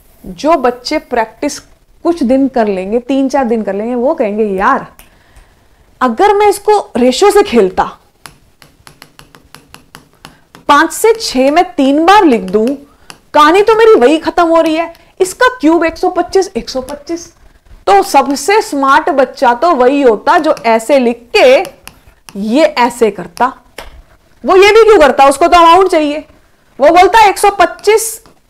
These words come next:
एक सौ पच्चीस into सौ के बराबर है, तो direct सौ गुना कर यार, खत्म करना मामला। ये किस किस ने सोचा?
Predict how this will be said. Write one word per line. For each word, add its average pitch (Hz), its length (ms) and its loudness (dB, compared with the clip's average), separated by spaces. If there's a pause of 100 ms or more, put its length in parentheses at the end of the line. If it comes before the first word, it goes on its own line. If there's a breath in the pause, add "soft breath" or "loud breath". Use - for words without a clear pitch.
एक 311 160 2
सौ 370 160 0
पच्चीस 381 920 -2
into 294 380 0
सौ 302 320 2
के 330 160 2
बराबर 247 500 4
है, 269 80 2
तो 269 140 2
direct 254 480 2
सौ 302 240 2
गुना 294 260 0
कर 285 260 0
यार, 240 320 4
खत्म 240 640 -2
करना 220 500 -2
मामला। 190 680 -2 (720 soft breath)
ये 285 160 -2
किस 262 200 -6
किस 214 220 -12
ने 196 80 -12
सोचा? - 380 -20